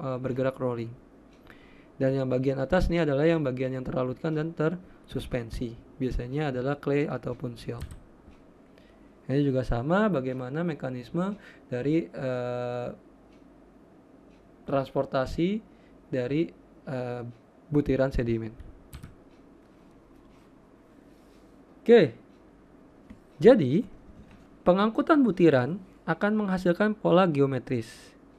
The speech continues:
Ini yang kita kenal sebagai bed form. Jadi bed form akan bermigrasi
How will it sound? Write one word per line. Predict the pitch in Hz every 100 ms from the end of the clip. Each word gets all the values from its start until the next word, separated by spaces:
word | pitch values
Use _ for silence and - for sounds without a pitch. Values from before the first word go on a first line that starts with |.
| - - - -
Ini | 143 185 180
yang |
kita | 165 147
kenal | 226 151 170
sebagai | - 131 127 151
bed | 127 -
form. | 131 120 113 - - - - - - -
Jadi | 139 185
bed | 165 156
form | - 139 190 -
akan | 160 - 190
bermigrasi | 170 160 160 165 233 - 135 170